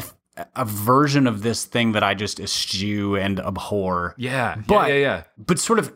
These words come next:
Speaker 1: but they still sort of claim
Speaker 2: Mm-hmm.
Speaker 1: the same ethos as I do,
Speaker 2: Yeah.
Speaker 1: which makes me resentful.
Speaker 2: Uh-huh.
Speaker 1: And I'm struggling to come up with any particular person.
Speaker 2: So for you, it would
Speaker 1: Uh,
Speaker 2: be like if Tim Keller had a kid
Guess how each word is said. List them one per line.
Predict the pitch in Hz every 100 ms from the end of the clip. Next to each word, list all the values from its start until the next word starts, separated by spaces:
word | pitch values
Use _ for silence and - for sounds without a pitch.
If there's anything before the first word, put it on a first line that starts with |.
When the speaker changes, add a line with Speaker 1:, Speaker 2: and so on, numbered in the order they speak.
| 135
Speaker 1:
but | 180 -
they | 175
still | - - 180
sort | 156 160
of | 127 -
claim | - 101 123 123 131 139 151 147 - _ -
Speaker 2:
Mm-hmm. | 113 117 117 -
Speaker 1:
the | 131
same | - 143 131 135 135 135 - _ _ _ _ _ _ _ -
ethos | 135 135 - 123 127 -
as | - 120 123
I | 107 113
do, | 123 139 151 151
Speaker 2:
Yeah. | 117 113 87 - _
Speaker 1:
which | 123 131 131
makes | 127 131 143
me | 131
resentful. | 127 113 95 104 113 143 147 143
Speaker 2:
Uh-huh. | 113 107
Speaker 1:
And | 139
I'm | 131
struggling | - 156 208 226
to |
come | - 165
up | 165
with | 139 120
any | 131 131
particular | - - 113 - - 180 - 147 123
person. | 101 - - 123 - 185 185
Speaker 2:
So | - 220
for | 220
you, | 196 240
it | 226
would | 220
Speaker 1:
Uh, | 220
Speaker 2:
be | 180
like | 165 147 123 - - _ _ _ _ _ _ _ -
if | 143 -
Tim | 180 175
Keller | 165 139 123
had | 120 104
a | 95
kid | - 92 80